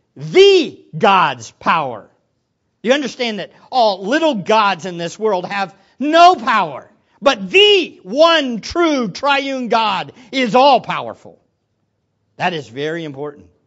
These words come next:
The only exclusive power, the only source for real change, real transformation, real knowledge of God is knowing the power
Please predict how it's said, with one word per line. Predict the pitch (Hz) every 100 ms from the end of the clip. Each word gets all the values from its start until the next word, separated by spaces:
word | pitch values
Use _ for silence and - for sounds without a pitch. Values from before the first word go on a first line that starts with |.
| _ _ _ _ _ _ _ _
The | 196 240
only | 233 285 247 208
exclusive | 170 - - 226 247 - 190 -
power, | 208 226 208 175
the | 190
only | 202 302 359 330 269
source | 190 - 302 277 -
for | - 233 233
real | 294 277 226
change, | - 240 254 202 131 104 _ - _ _ _ _ _
real | 196 330 330
transformation, | - 294 277 226 - 226 214 233 - 180 139 _ - -
real | 214 302 330
knowledge | 302 277 269 247 190
of | 202
God | 180 233 226
is | 196
knowing | 202 226 233 226 208
the | 226
power | - 226 226 220 202